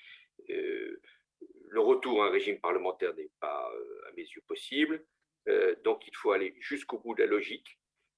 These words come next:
et avoir un régime présidentiel qui, contrairement à ce que l'on prétend, certes clarifie le pouvoir au sein de l'exécutif, c'est le chef de l'État qui est le seul chef de l'exécutif, mais donne au Parlement un vrai pouvoir.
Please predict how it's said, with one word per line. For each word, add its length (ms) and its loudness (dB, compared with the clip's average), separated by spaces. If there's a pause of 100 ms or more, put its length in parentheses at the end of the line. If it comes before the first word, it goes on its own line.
et 120 4
avoir 300 4
un 40 2
régime 360 0
présidentiel 640 -2
qui, 120 -20
contrairement 640 -2
à 40 -4
ce 100 -14
que 140 -12
l'on 180 -8 (480)
prétend, 460 -2 (920)
certes 400 -2 (180)
clarifie 640 -6 (340)
le 100 -12
pouvoir 340 -2
au 60 -6
sein 200 0
de 80 -2
l'exécutif, 500 -10
c'est 120 -8
le 40 -12
chef 220 -2
de 80 -6
l'État 240 -2
qui 140 -12
est 40 -12
le 60 -14
seul 300 2
chef 260 0
de 80 -10
l'exécutif, 600 -16 (480)
mais 120 4
donne 280 8
au 60 0
Parlement 720 0
un 180 -2 (240)
vrai 200 0 (160)
pouvoir. 420 -14